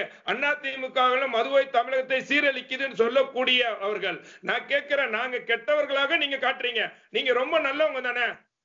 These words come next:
நீங்க ரொம்ப நல்லவங்க தானே, அதனால உங்களுடைய கட்சிக்காரர்கள் சொல்லக்கூடிய அந்த மது ஆலைகளை நீங்க நி-, மூடுங்கன்னு உங்களால சொல்ல முடியாதா?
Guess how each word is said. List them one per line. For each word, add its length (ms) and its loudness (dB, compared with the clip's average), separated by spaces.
நீங்க 220 2
ரொம்ப 240 2
நல்லவங்க 420 0
தானே, 260 -2
அதனால 380 0
உங்களுடைய 480 -2
கட்சிக்காரர்கள் 760 -2
சொல்லக்கூடிய 460 0
அந்த 140 -2
மது 240 2
ஆலைகளை 420 0
நீங்க 220 -4
நி-, 260 -2
மூடுங்கன்னு 560 0
உங்களால 320 2
சொல்ல 160 2
முடியாதா? 480 2